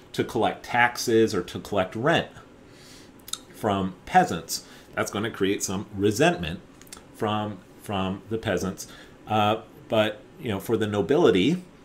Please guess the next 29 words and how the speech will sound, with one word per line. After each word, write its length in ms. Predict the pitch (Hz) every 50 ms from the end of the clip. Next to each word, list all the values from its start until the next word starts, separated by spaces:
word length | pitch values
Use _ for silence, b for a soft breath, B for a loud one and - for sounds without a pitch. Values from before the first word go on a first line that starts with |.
| - -
there's 160 | - 98 95
some 180 | - 123 127 156
use 280 | 226 277 208 - -
there 240 | - 98 90 87 85
in, 180 | 87 92 113 139
in 340 | 147 - - 98 95 101
using 300 | 120 151 185 185 123 95
them. 220 | 90 90 92 92 98
And, 100 | 110 113 - -
and 280 | 113 123 131 135 131
sure 240 | - - 131 117 107
enough, 360 | 104 104 98 101 131 147 - B B B 110 110 -
actually, 560 | - 101 104 - - - 110 110 113 110 110 110
uh, 60 | 101
uh, 580 | 101 101 101 98 - - 110 98 95 95 95 90 -
many 240 | 107 104 113 117
European 540 | 113 110 107 104 - 127 123 107 104 101 98
rulers, 440 | 95 92 92 98 104 104 110 - B B B B B B B B -
um, 320 | 98 101 101 101 104 107 - - - - - - - - - - - - - - - - - - - - - -
often 320 | - 104 104 - 120 110 113
protected, 640 | - 147 147 - 202 202 196 - 123 98 - - - B B B B B B B 110 104 101
uh, 320 | 101 101 95 92 95 92 - - - - - - - - - - -
uh, 140 | 101 95 92
the 160 | 90 95 98
Jewish 360 | 90 - 113 110 104 101 -
minority 460 | - 98 95 92 92 92 92 90 90 90
in 120 | 87 85
their 120 | 80 82
land, 400 | 82 85 104 123 143 175 190 180